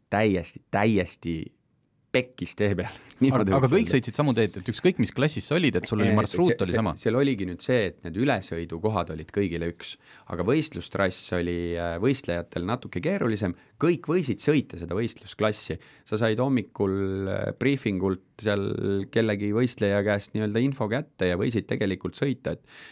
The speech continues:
Speaker 1: eh, Eestist, äh, Onu Raiu, kes, äh, ka Telia uude kanalisse siin sügise poole üks kaheksa episoodi sellest, äh, asjast teeb, et tema tegelikult, äh, mulle lõpus ütles, et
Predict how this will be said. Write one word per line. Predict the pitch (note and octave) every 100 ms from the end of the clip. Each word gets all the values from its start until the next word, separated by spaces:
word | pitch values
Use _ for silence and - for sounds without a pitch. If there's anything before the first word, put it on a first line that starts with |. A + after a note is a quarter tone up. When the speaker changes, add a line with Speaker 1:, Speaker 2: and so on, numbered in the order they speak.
| -
Speaker 1:
eh, | G#2 G#2 G#2+
Eestist, | C3 - G2 - - -
äh, | F#2+ F#2+ F#2+
Onu | F3 D3
Raiu, | G2 F2+ F2
kes, | E2+ F#2+ - -
äh, | F#2 F2 F2 E2+ E2+
ka | - F#2 F2 F2 - _
Telia | - B2 A2+ G2 G#2
uude | A#2+ G2
kanalisse | A2 A#2+ G2+ - F2+
siin | F#2+
sügise | A2+ B2+ G2
poole | F2 G2 G2 F#2 - - - - -
üks | -
kaheksa | B2+ A#2 -
episoodi | C#3+ G2+ F#2+ E2+ E2+
sellest, | E2+ E2 - F2
äh, | E2+ E2 E2 F2 E2+ F2+
asjast | F#2 F2+ - -
teeb, | F#2 E2+
et | D#2+ - - - -
tema | A#2 B2
tegelikult, | A2 A#2 F#2+ F2 F2+ F2 _ -
äh, | F2+ F2+
mulle | A2 G2
lõpus | G#2+ A#2+ G2
ütles, | F#2 - F#2
et | E2+